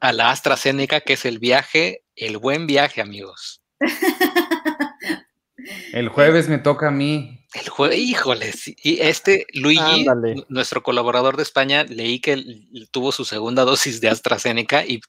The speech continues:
Speaker 1: posteó, dijo, "Fue peor", <laughs> dijo.
Speaker 3: Sí,
Speaker 2: ¿Fue
Speaker 3: yo,
Speaker 2: peor?
Speaker 3: yo he
Speaker 1: Dijo, "Me
Speaker 3: escuchado que es peor.
Speaker 1: me fue peor, chavos, pero está bien". <laughs>
Speaker 3: A ver cómo llego al Cineclub.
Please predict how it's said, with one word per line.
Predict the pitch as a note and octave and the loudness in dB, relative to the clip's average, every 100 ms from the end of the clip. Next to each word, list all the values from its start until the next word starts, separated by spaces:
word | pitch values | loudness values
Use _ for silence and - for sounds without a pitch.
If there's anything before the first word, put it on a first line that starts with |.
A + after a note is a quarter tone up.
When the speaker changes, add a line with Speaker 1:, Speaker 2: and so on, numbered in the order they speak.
| - | -6
Speaker 1:
posteó, | - A2 - C3 | -2 0 2 0
dijo, | B2 B2 C3 A#2 - - - - - - - | 0 -2 0 0 -4 -12 -12 -14 -18 -20 -20
"Fue | - C3+ | 0 2
peor", | G3 E3 D#3+ - | 6 6 6 2
<laughs> | - - | -4 -2
dijo. | G3 E3 - | 0 0 -2
Speaker 3:
Sí, | C3 - | -4 -4
Speaker 2:
¿Fue | B2+ B2+ D#4 | -2 0 2
Speaker 3:
yo, | - | 2
Speaker 2:
peor? | - | 2
Speaker 3:
yo | |
he | |
Speaker 1:
Dijo, | C#4+ E4+ C#4+ D4 E4 F4+ G#4+ C#5+ A#3 | 2 4 4 6 4 2 4 4 4
"Me | C3 D3+ | 4 4
Speaker 3:
escuchado | D3+ D#3 C#3 D3+ C#3 | 4 0 4 4 4
que | C#3 | 0
es | B2 | -6
peor. | C3 A#2 F#2+ _ _ | -2 -2 -6 _ _
Speaker 1:
me | C#3+ A#2+ A2+ | -12 -10 -4
fue | F3+ F3+ | -2 2
peor, | G3+ F#3+ | 2 2
chavos, | - G3+ G3 G3+ - | 4 4 4 0 0
pero | C3+ B2 | 0 2
está | - C#3 | 2 2
bien". | B2+ F#2+ - | 0 -4 -10
<laughs> | C#3+ C#3 B2 - _ | -8 -6 -8 -12 _
Speaker 3:
A | A#2 | -2
ver | A#2+ C#3 D3 | 2 0 2
cómo | D#3+ D3+ | 2 2
llego | C#3+ C3+ C#3 | 2 6 6
al | C3 | 4
Cineclub. | B2+ A#2 A2 G#2+ A#2+ B2 A#2+ | 0 -2 -2 -4 -2 -2 -2